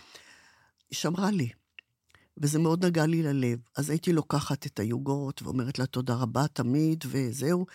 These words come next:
כי הייתה לה את הנתינה הזאת, זהו, והיא הייתה מאוד, ואז אמרתי לעצמי,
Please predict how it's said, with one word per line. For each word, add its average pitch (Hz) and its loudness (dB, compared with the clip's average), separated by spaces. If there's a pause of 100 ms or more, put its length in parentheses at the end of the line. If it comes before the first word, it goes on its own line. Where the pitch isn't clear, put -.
(580)
כי 165 -4
הייתה 170 -2
לה 196 0
את - -6
הנתינה 165 2
הזאת, 139 -2 (180)
זהו, 165 0
והיא 151 0
הייתה 139 0
מאוד, 156 -2
ואז 135 0
אמרתי 151 0
לעצמי, 170 2